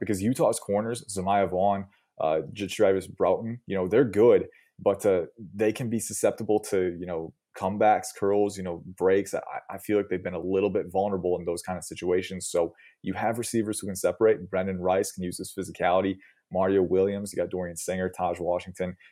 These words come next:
You know, you have guys who can win one-on-one against these corners. So I think Caleb Williams,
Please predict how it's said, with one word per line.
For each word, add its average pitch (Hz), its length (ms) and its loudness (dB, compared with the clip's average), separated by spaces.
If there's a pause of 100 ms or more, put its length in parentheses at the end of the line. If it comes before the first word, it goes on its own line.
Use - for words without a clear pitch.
You 85 80 -10
know, 78 160 -4
you 107 160 -4
have 95 340 0
guys 95 340 4
who 92 80 -6
can 87 160 -10
win 90 220 -4
one-on-one 82 440 -4
against 71 180 -10
these 78 100 -16
corners. - 340 -10
So 80 100 0
I 80 40 -4
think 95 160 -6
Caleb 90 280 0
Williams, 95 360 -2